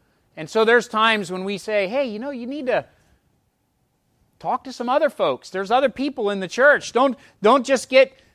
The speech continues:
uh, in with one person or two people and say, 'Well, I'm comfortable with them, so I'll just focus on my relationship with them.'"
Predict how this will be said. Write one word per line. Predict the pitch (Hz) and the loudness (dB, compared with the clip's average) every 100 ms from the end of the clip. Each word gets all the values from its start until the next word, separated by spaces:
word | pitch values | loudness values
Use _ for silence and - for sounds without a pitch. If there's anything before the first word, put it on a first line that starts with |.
| - | -2
uh, | 202 196 | 0 0
in | 233 247 | 0 2
with | 247 202 | 4 2
one | 220 247 247 | 2 0 0
person | 247 277 - 208 | 4 4 4 -6
or | 180 | -6
two | 254 247 | -4 -2
people | 247 269 240 | -2 -4 -2
and | 208 | -2
say, | 220 | 2
'Well, | 214 233 | 2 4
I'm | 269 | 2
comfortable | 262 262 262 262 240 | -2 -4 -4 -2 2
with | 226 262 | 2 0
them, | 254 | -4
so | 214 202 | -2 2
I'll | 233 | 2
just | 240 240 - | 0 -4 2
focus | 254 247 220 | 2 2 -8
on | 240 220 | -8 -6
my | 233 | -4
relationship | 226 208 226 233 202 226 226 | -2 0 -2 -2 -10 -8 -8
with | 185 - | -8 -6
them.'" | 233 190 | -4 -4